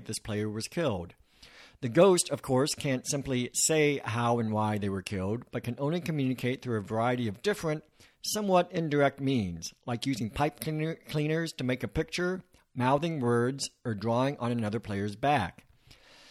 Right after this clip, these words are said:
By using these limited pieces of data and filling in the gaps of knowledge, the players can deduce the why and how of the ghost's demise. A lot of games have this setup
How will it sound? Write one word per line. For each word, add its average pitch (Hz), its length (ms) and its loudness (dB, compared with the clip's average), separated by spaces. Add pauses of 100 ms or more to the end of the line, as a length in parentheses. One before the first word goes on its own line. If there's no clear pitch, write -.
(320)
By 120 120 2
using 170 380 2
these 147 240 2
limited 143 360 0
pieces 139 300 -2
of 104 120 -2
data 131 420 2
and 117 240 -2
filling 135 300 0
in 139 80 -2
the 113 80 0
gaps 127 340 0
of 104 100 -8
knowledge, 123 540 0 (120)
the 110 80 -8
players 127 360 -2
can 117 200 -4
deduce 151 520 -2 (140)
the 104 80 -4
why 110 500 0
and 127 160 -6
how 101 380 -2
of 104 160 -12
the 101 60 -12
ghost's 104 580 -6 (120)
demise. 117 720 -2 (800)
A 147 60 -2
lot 160 220 4
of 180 80 -2
games 147 340 0
have 127 200 -2
this 135 180 0
setup 123 480 0